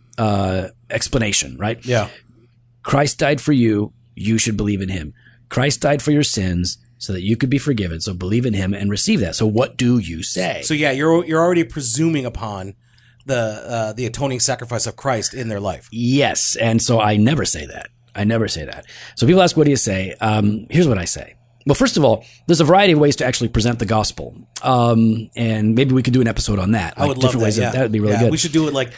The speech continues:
Speaker 2: not just with it, you know, with adults, but how do you present the
Speaker 1: Yeah.
Speaker 2: gospel to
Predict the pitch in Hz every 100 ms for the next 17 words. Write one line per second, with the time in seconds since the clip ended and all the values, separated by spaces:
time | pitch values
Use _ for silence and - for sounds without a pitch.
0 | - 147 156 175 143 135 135 139 107 110
1 | _ - - - 123 117 143 143 120 117
2 | 120 127 123 120 120 113 123 131 113 110